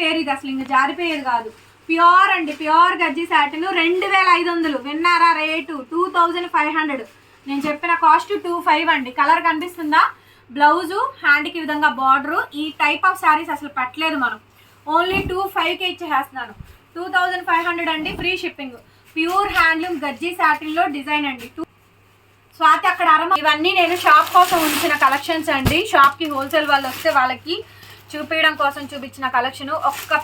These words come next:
పీస్ కూడా కనీసం లైవ్లో కూడా పెట్టలేదండి. Loss of price. మూడు వేల రూపాయల ఖరీదులు అయితే ముప్పై ఐదు వందలు అమ్ముతాం. మూడు వందలు, నాలుగు వందలు లేకుండా ఎవరు వ్యాపారం చేయరండి. నేను మళ్ళీ, మళ్ళీ, మళ్ళీ, మళ్ళీ చెప్తున్నా. మీరైనా అంతే,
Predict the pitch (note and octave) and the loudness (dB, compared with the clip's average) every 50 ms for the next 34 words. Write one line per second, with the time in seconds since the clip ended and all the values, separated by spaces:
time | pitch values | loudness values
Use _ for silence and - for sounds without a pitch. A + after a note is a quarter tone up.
0 | - F4+ F#4 G4+ A4 - - F4+ E4+ F4 F4 F4 E4+ D4+ D4+ E4 F4 E4+ F#4 E4 | 0 2 2 2 2 0 2 2 2 2 2 0 -2 -4 -2 -4 -6 -4 -4 -4
1 | D#4+ C#4 C4 C#4 C#4+ C#4+ E4 E4+ D#4 - D#4+ D#4+ - - D4 C4 - - C#4+ C#4+ | -2 -2 -2 -4 -4 -2 0 0 0 2 2 2 2 0 -2 -4 -4 -6 -10 -8
2 | C#4+ C4+ B3+ B3+ C4 C#4+ F4 A4 - - - - - - - - - - B3 C4 | -8 -8 -8 -8 -6 -6 -8 -8 -8 -16 -20 -20 -20 -20 -20 -20 -20 -12 -10 -8
3 | C4 B3+ C#4 C#4+ D#4 E4+ F#4 - - F#4 F#4+ - - E4 C#4 C4+ C#4 A#3+ B3 A#3+ | -4 0 2 4 6 4 4 4 4 2 2 2 0 0 0 0 0 -2 -4 -8
4 | - _ _ - - - C#4 D4+ D#4 E4+ F4+ F4+ F4 F4 F#4 F#4+ G4 G4 - F#4+ | -10 _ _ -20 -18 -10 -8 -6 -4 -2 -2 0 2 2 0 0 -2 -4 -4 -2
5 | F4+ E4+ E4 - E4+ D4+ D4 D#4+ D4+ E4+ D#4+ D#4 D4 - G#4 G#4 F4+ E4+ E4+ - | -2 -2 -2 -2 -4 -4 -4 -4 -4 -4 -4 -4 -4 -4 -6 -4 -4 -4 -4 -4
6 | D#4+ D4+ D4+ D4+ D4 D4 D#4+ F4 F4 D#4+ C#4 - - C#4+ C#4+ D4+ D#4 D#4 D4+ D4+ | -4 -4 -4 -4 -4 -4 -2 -2 -2 -2 -2 -4 -6 -4 -4 -2 0 0 0 -2
7 | D#4 E4+ F4 D#4+ D4+ C#4+ C#4 C#4 C#4+ C#4+ D4 D4+ D#4 C#4+ C#4 C#4 C#4+ C#4+ C#4+ C#4 | -2 -4 -4 -2 -2 -2 0 -2 -4 -4 -4 -4 -2 -2 -2 -4 -4 -2 -2 -2
8 | C4 C#4 D4 D4 C#4 C4 B3+ B3+ B3+ C4+ C4+ C#4 C#4+ - C#4+ C4 B3+ C4 C4 C4 | -2 -2 -8 -8 -4 -2 -2 -2 0 -2 -4 -4 -6 -12 -12 -12 -12 -10 -10 -8
9 | C4 C4+ C4 C4 B3+ B3 B3+ C4 C4+ D4+ D#4+ F4+ F4 E4 D#4 D#4+ E4+ E4 D#4 D4 | -8 -8 -10 -10 -10 -10 -8 -8 -6 -4 -4 -2 -2 -2 -2 -2 -4 -4 -4 -4
10 | D4 D4+ D4+ D4+ D4+ E4+ C#4+ D4+ C#4+ - - C#4 C4+ D4+ F4+ F#4+ - _ - - | -4 -4 -4 -4 -6 -6 -8 -8 -12 -12 -12 -10 -6 -6 -6 -6 -6 _ -20 -20
11 | - - - C4 D4 E4 F4+ F#4+ F#4+ F#4+ F#4+ G4 G4 F#4 E4+ D#4+ D4 - D#4+ D#4+ | -20 -16 -8 -4 0 0 2 2 2 2 2 0 0 0 0 -2 -6 -6 -4 -4
12 | F4+ F#4 | -4 -4